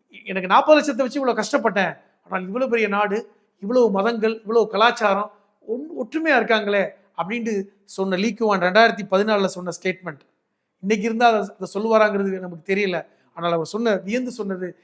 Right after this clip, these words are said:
"இந்தியாவோட டெமோக்ரஸி, it's a beauty of democracy" என்கிற வார்த்தையை பயன்படுத்தினார்.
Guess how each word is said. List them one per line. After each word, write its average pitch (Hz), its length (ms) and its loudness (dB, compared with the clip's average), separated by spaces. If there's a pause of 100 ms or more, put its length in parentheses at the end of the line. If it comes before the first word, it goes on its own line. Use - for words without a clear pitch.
(140)
"இந்தியாவோட 220 440 2
டெமோக்ரஸி, 196 680 -2
it's 180 160 -16
a - 60 -20
beauty 233 240 0
of 214 80 2
democracy" 185 640 -12 (160)
என்கிற 190 240 -4
வார்த்தையை 185 380 -2
பயன்படுத்தினார். 165 500 -16